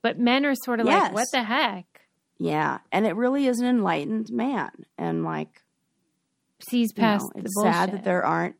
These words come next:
Speaker 2: a lot of them that we can, like, point to as examples, but there are a few that we can, and, you know.
Speaker 1: And it just makes them even more
Speaker 2: I'm sure there are
Speaker 1: attractive.
Speaker 2: more that, I'm sure there are a lot more. There are. There definitely are.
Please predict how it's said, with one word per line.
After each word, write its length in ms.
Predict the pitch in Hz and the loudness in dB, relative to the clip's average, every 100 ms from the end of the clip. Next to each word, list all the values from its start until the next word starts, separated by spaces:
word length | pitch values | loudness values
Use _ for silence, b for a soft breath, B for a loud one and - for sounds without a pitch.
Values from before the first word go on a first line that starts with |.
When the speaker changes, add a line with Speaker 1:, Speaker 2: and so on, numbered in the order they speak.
| _ _ | _ _
Speaker 2:
a 40 | 180 | -6
lot 340 | 170 160 160 | -2 0 0
of 280 | 160 156 - - | -4 -8 -12 -6
them 360 | 156 156 180 | -4 -2 -2
that 140 | 175 135 | -4 -6
we 100 | 151 | -8
can, 220 | 151 151 | -6 -8
like, 220 | 143 143 | -8 -10
point 280 | - 139 131 | -10 -8 -8
to 100 | 151 | -8
as 120 | 147 143 | -8 -10
examples, 520 | 143 127 135 208 247 | -12 -12 -8 -8 -4
but 220 | 330 330 | -4 -4
there 140 | 339 262 | -2 0
are 180 | 196 311 | 0 -2
a 40 | |
few 380 | - 247 302 466 | -2 0 0 -2
that 120 | 440 | -4
we 120 | 370 359 | -4 -4
can, 380 | - 233 226 415 440 - | -2 -2 0 -2 -6 -4
and, 280 | 247 240 _ b b b b _ - | -2 -2 _ b b b b _ -10
you 160 | 233 196 | -4 -2
know. 180 | 156 226 | 0 2
Speaker 1:
And 140 | 254 | 2
it 120 | 277 | 2
just 200 | 285 269 | -2 -2
makes 200 | 285 269 | -2 -2
them 140 | 294 285 | -2 0
even 240 | 269 269 | 0 0
more 320 | 254 254 269 254 | 2 2 2 6
Speaker 2:
I'm 140 | 254 | 6
sure 220 | 254 330 320 | 6 4 6
there 140 | 302 | 6
are 140 | 226 | 6
Speaker 1:
attractive. 60 | 190 | 6
Speaker 2:
more 360 | 185 165 113 165 | 6 4 2 0
that, 240 | 151 - 117 - - - | -2 -2 -10 -10 -8 -2
I'm 160 | 185 | -2
sure 220 | 170 208 180 | 0 -2 2
there 160 | 165 | 2
are 100 | 151 | 2
a 60 | 143 | 2
lot 260 | 151 151 | 2 2
more. 360 | - 90 - - _ _ _ _ - | 0 -8 -10 -16 _ _ _ _ 0
There 160 | 381 392 | 4 6
are. 340 | 233 180 147 - | 6 4 0 -2
There 140 | 202 | -2
definitely 500 | 190 190 190 185 120 | 2 0 0 -4 -6
are. 300 | 107 - - | -6 -8 -12